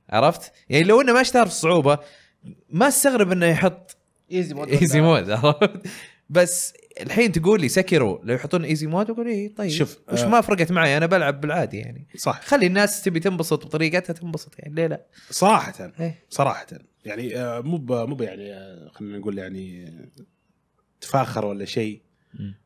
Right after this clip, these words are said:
Speaker 3: لكن أنا ما أشوف اللعبة صعبة.
Speaker 1: أوكي. في ناس كثار قالوا
Speaker 3: لا، أصبر، أصبر، أصبر.
Speaker 1: في ناس قا-،
Speaker 3: أصبر، خليني
Speaker 1: كثار
Speaker 3: أكمل.
Speaker 1: قالوا هالشيء بعد ما لعبوا كثير.
Speaker 3: خليني
Speaker 2: كمل، كمل.
Speaker 3: خليني أكمل. اللعبة ما هي صعبة، لكن، آه، معقدة.
Speaker 1: مم.
Speaker 3: يعني مجرد أنت ال-،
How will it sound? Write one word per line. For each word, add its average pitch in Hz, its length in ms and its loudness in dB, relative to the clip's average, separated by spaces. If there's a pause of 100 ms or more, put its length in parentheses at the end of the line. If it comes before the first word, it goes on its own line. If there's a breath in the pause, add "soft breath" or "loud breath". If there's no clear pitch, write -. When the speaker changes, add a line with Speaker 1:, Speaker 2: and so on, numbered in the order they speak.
(100)
Speaker 3:
لكن 151 260 2
أنا 185 120 2
ما 220 120 6
أشوف 151 160 -2
اللعبة 117 260 -2
صعبة. - 340 -16 (680)
Speaker 1:
أوكي. 120 240 -4 (120)
في 180 100 2
ناس 190 160 2
كثار 135 340 2
قالوا 110 260 4
Speaker 3:
لا، 98 120 -2
أصبر، 147 240 2
أصبر، 131 240 -6
أصبر. - 180 -10
Speaker 1:
في 185 140 2
ناس 185 140 2
قا-، 185 80 2
Speaker 3:
أصبر، 160 460 2
خليني 208 160 -2
Speaker 1:
كثار 240 120 8
Speaker 3:
أكمل. 226 120 4
Speaker 1:
قالوا 220 200 6
هالشيء 226 260 4
بعد 196 460 4
ما 180 220 6
لعبوا 151 480 2
كثير. 113 380 -4
Speaker 3:
خليني 208 280 2
Speaker 2:
كمل، 285 280 4
كمل. 277 420 0
Speaker 3:
خليني 196 260 0
أكمل. 107 480 0
اللعبة 175 720 2
ما 135 160 -4
هي 143 80 0
صعبة، 92 380 -4 (600 soft breath)
لكن، 185 580 2 (340)
آه، 113 680 0
معقدة. 113 480 -6 (1300)
Speaker 1:
مم. 85 280 -10
Speaker 3:
يعني 117 200 -4
مجرد 202 300 2
أنت 208 160 2
ال-، 139 260 0